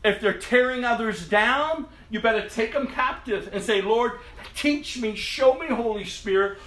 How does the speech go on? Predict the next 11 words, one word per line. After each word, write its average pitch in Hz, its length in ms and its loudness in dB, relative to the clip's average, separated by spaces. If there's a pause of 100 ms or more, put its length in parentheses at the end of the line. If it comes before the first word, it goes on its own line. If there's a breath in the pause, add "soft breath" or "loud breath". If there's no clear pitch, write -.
on 196 100 4
how 208 140 4
to 190 120 -2
think 277 560 0
thoughts - 720 -2 (640 loud breath)
that 196 160 2
are 165 200 2
right, 254 320 -2 (460)
that 196 140 2
are 185 120 -4
pure." 254 600 -8